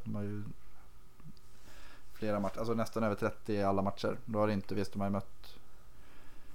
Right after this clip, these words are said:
eh, de har ändå mött Auburn, L S U, s-, tre av de senaste. Och de, alltså, ja, jag vet inte. Det, jag tycker Georgia känns, vi är inne på det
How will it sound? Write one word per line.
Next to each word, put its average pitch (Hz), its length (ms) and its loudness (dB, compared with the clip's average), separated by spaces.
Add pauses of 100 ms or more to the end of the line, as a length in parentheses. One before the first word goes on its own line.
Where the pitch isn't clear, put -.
(500)
eh, 98 560 0 (1800)
de 104 100 0
har 104 60 6
ändå 107 140 4
mött - 280 0 (140)
Auburn, 101 480 4
L 98 140 0
S - 180 0
U, 95 320 2 (1300)
s-, - 160 0 (360)
tre 107 120 8
av 98 60 6
de 98 100 4
senaste. 98 400 6
Och 101 80 6
de, 101 160 2
alltså, 117 240 6 (100)
ja, 127 280 10
jag 131 80 4
vet 120 120 6
inte. 101 180 2
Det, 107 160 4 (140)
jag 110 120 6
tycker 110 220 4
Georgia 110 360 6
känns, - 580 4 (280)
vi 110 320 6
är 110 40 6
inne 110 180 6
på 98 200 4
det 95 100 4